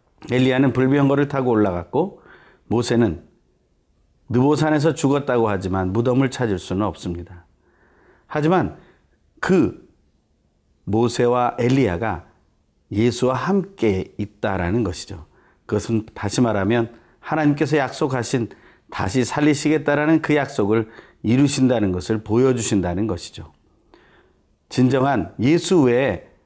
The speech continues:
또 하나님의 사람들의 부활의 예표를 말하고 있다는 것입니다. 그것을 보고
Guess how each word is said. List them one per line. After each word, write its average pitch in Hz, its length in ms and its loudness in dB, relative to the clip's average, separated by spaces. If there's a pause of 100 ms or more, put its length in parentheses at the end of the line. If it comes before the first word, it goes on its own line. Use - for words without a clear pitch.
(220)
또 185 140 2
하나님의 196 460 2
사람들의 117 560 0
부활의 117 460 0
예표를 104 560 -2 (200)
말하고 110 480 -2
있다는 95 360 -4
것입니다. 85 560 -8 (1500)
그것을 156 400 2
보고 107 420 0